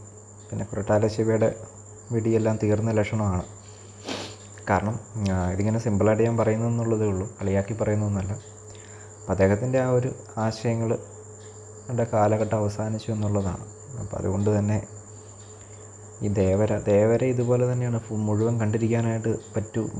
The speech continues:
എനിക്ക് പറ്റിയിട്ടില്ല. ആ, ഇനി എനിക്കറിയില്ല, അത് കണ്ടവർ, ആ, അഭിപ്രായമൊക്കെ രേഖപ്പെടുത്തുക ഇതിനോട് ചേർത്ത്. ആ, ദേവര എനിക്കുറപ്പായിരുന്നു ഓടാൻ സാധ്യതയില്ല എന്നുള്ളത്.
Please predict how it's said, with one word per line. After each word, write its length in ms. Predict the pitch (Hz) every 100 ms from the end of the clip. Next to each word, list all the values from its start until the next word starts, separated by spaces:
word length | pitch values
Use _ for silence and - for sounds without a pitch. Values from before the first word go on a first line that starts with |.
| 110
എനിക്ക് 240 | 110 143
പറ്റിയിട്ടില്ല. 540 | 131 123 110 98 - - - - - - 92
ആ, 180 | 87
ഇനി 140 | 90 98
എനിക്കറിയില്ല, 540 | 101 104 104 117 113
അത് 140 | 98 101
കണ്ടവർ, 400 | 95 98 104 -
ആ, 400 | - - - -
അഭിപ്രായമൊക്കെ 680 | 104 - 104 107 107 104 - - - - - - - 104
രേഖപ്പെടുത്തുക 520 | 95 101 98 98 101
ഇതിനോട് 460 | 92 104 98 98 98
ചേർത്ത്. 420 | 95 87 90 - - - - - - - - - - - - - - - -
ആ, 120 | 90 95 92 92 90 - - - - - -
ദേവര 500 | 101 98 95 107 123 147 139 - - - - - - - - - - - - - - - -
എനിക്കുറപ്പായിരുന്നു 640 | 127 127 139 139 151 113
ഓടാൻ 420 | 107 104 107 113 110
സാധ്യതയില്ല 720 | 107 104 107 110 104 98 101
എന്നുള്ളത്. 400 | 101 95 -